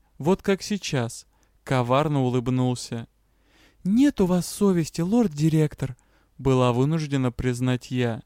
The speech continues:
«Риате, у меня даже жены нет», магистр развел руками. «Что уж говорить о совести». «У меня мужа тоже нет»,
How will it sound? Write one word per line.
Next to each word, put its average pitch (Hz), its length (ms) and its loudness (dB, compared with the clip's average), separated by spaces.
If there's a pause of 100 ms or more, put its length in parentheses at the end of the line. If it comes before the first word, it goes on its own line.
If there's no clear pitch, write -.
(720)
«Риате, 123 960 -2 (160)
у 123 160 -4
меня 120 640 0 (120)
даже 123 520 -2
жены 127 600 0
нет», 131 520 -4 (280)
магистр 127 580 -2
развел 123 440 0
руками. 117 640 -2 (480)
«Что - 380 0
уж 123 160 2
говорить 120 720 2 (100)
о 123 180 -4
совести». 117 1000 -4 (520)
«У 190 100 2
меня 247 340 4
мужа 170 400 2
тоже 220 460 2
нет», 147 420 -2